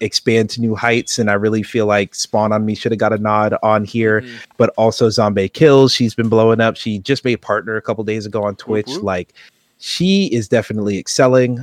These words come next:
Speaker 1: Uh, of course, Blessing Adeoye Junior, uh, you know, killing it at Kinda Funny. Just got, uh, <laughs> I was gonna, I just, I said, "Just got siphoned over there," but I'm like, "Jesus Christ, that's an aggressive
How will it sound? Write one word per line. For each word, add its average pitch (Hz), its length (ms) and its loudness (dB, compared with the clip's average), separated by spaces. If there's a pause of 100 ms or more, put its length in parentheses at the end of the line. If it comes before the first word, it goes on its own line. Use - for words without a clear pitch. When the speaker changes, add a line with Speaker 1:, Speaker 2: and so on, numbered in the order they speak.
Speaker 1:
Uh, 107 240 0
of 101 120 -8
course, 110 220 -2
Blessing 95 340 -6
Adeoye 98 560 -4
Junior, 127 520 0 (360)
uh, 95 380 2 (300)
you 101 120 -4
know, 87 100 -2
killing 113 320 0
it 107 100 0
at 104 100 -4
Kinda 107 220 0
Funny. 113 360 0
Just 104 180 -4
got, 104 380 0
uh, 98 380 2 (600)
<laughs> - 360 -8
I - 40 2
was 151 120 2
gonna, 160 180 4 (140)
I 135 120 4
just, 147 380 0
I 139 80 0
said, 147 300 2
"Just 143 180 0
got 135 160 2
siphoned 117 460 -2
over 113 180 0
there," 139 180 0
but 123 120 -2
I'm 104 80 -4
like, 104 160 -4
"Jesus 107 260 -8
Christ, 101 240 -4
that's 113 180 -6
an 101 80 -8
aggressive 98 320 -6